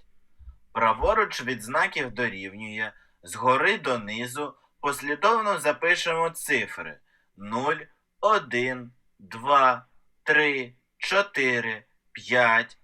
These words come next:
шість, сім, вісім, дев'ять. Тепер зробимо те саме знизу вгору. Нуль, один,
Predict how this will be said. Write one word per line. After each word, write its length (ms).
шість, 800
сім, 640
вісім, 640
дев'ять. 560
Тепер 440
зробимо 680
те 260
саме 460
знизу 540
вгору. 560
Нуль, 460
один, 720